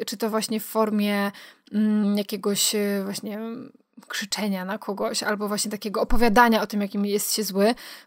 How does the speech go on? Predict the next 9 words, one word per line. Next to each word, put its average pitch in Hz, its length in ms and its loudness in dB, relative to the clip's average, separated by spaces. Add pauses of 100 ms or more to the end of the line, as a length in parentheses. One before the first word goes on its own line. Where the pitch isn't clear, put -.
(160)
z-, 196 280 -4
ja-, 226 180 4
jakim 226 300 4
jest - 240 2
się 214 120 4
złym, 214 340 4 (200)
y, 220 40 6
to 226 100 -2
faktycznie, 247 600 4